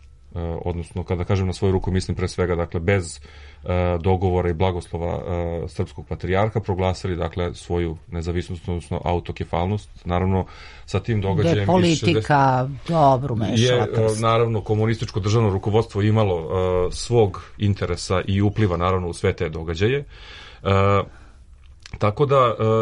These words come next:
Speaker 1: od hiljadu devetsto šezdeset sedme godine zapravo, e, crkva na prostoru Makedonije, odnosno današnje, e, sa-, Severne Makedonije, Republike Severne Makedonije, nije bila u jedinstvu sa srpskom crkvom, iz čijeg su krila se, dakle, odvojili na takav jedan nekanonski način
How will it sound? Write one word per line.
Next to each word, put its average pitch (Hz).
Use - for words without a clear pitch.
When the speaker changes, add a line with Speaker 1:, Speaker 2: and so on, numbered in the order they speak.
Speaker 1:
od 104
hiljadu 131
devetsto 127
šezdeset 120
sedme 123
godine 110
zapravo, 104
e, 87
crkva 110
na 85
prostoru 95
Makedonije, 95
odnosno 87
današnje, 92
e, 85
sa-, 92
Severne 92
Makedonije, 90
Republike 92
Severne 87
Makedonije, 90
nije 113
bila 101
u 95
jedinstvu 95
sa 82
srpskom 110
crkvom, 135
iz 101
čijeg 98
su -
krila 92
se, -
dakle, 80
odvojili 95
na 110
takav 110
jedan 104
nekanonski 98
način 107